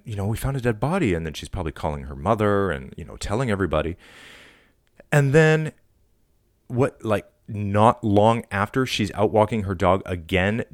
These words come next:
doing the same route with Spot. And then she sees another dead body.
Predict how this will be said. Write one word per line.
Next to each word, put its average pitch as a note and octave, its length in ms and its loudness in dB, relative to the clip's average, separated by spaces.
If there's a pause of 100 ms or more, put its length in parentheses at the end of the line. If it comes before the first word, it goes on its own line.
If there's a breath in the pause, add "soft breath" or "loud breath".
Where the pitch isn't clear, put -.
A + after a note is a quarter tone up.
doing F#2+ 440 0
the G2 180 -4
same G#2 460 0
route E2+ 480 0 (200)
with E2 160 -4
Spot. B2 480 0 (320)
And G#2 140 -2
then G2+ 80 0
she A2 140 -4
sees F#2+ 200 -2
another F2+ 360 0
dead C3 200 4
body. C3+ 380 2